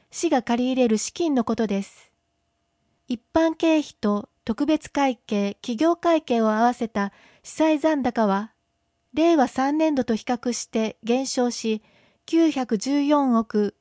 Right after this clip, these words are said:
三百五十七万円となりました。市債残高の推移を表した棒グラフより、令和二年度からの三年間の一般会計と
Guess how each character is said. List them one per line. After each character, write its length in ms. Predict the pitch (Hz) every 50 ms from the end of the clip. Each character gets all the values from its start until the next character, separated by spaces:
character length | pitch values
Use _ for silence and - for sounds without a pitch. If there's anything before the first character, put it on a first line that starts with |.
| _ -
三 300 | - - - 311 330 311
百 240 | 269 254 233 - 214
五 120 | 214 233
十 220 | 233 226 240 240 233
七 240 | 226 220 226 262 285
万 260 | 302 302 302 294 285
円 180 | 285 277 277
と 100 | 262 330
な 120 | 254 262 247
り 120 | 254 247
ま 120 | 247 247 247
し 120 | - -
た。 280 | - 208 208 202 208 _ _ _ _ _ _ _ _ _ _ _ _ _ _ _ _ _ _ _ _ _ _ _ _
市 200 | - - 269 247
債 320 | - - 330 330 330 320
残 260 | - 330 339 320 294
高 240 | 262 262 254 247 233
の 100 | 220 220
推 320 | 214 - - 330 330 311 294
移 80 | 262
を 60 | 247
表 320 | 233 226 226 226 226 233 233
し 120 | - -
た 280 | - - 208 202 202 202
棒 280 | 208 202 247 277 302 311
グ 100 | - 339
ラ 140 | 330 294 240
フ 120 | 220 220
よ 140 | 226 233 226
り、 200 | 208 208 202 - _ _ _ _ _ _ _ _ _ _ _ _ _ _ _ -
令 260 | - 330 339 330 311
和 100 | 269 247
二 140 | 226 226 233
年 220 | 247 269 285 277
度 100 | 240 240
か 120 | - 233 226
ら 140 | 226 226
の 260 | 208 202 196 202 - _ -
三 320 | - - 285 294 311 320 330
年 220 | 330 330 330 320
間 320 | - 254 240 240 220 208
の 180 | 202 202 202 208 _ _ _ _ _
一 140 | - 233 - _ -
般 240 | - 320 320 320 311
会 260 | - 320 320 311 294
計 240 | - - 240 240 233
と 280 | - 220 202 196 196